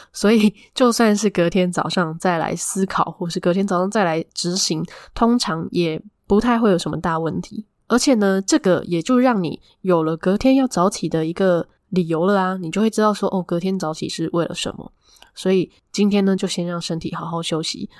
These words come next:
而且隔天早上你已经休息完之后再去做这件事情的话，效率一定更好，成效一定会更好。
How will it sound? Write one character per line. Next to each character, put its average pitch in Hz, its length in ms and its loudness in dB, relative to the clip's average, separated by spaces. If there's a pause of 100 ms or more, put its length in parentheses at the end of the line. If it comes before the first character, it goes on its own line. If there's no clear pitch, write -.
而 190 120 4
且 185 200 0 (240)
隔 185 160 4
天 220 220 2
早 170 160 -4
上 185 260 -2 (260)
你 190 180 4
已 - 20 2
经 196 240 0
休 220 220 2
息 208 100 -2
完 175 220 -4
之 196 120 -2
后 180 220 0
再 196 160 -4
去 190 140 -4
做 190 160 0
这 180 60 -6
件 180 140 -4
事 180 140 -4
情 156 140 -6
的 - 80 -8
话， 165 180 -4
效 208 220 0
率 185 160 2
一 - 20 -2
定 170 160 -4
更 165 140 -4
好， - 180 -8
成 - 240 -6
效 185 220 -4
一 - 20 -6
定 165 160 -6
会 165 140 -6
更 - 180 -6
好。 - 240 -12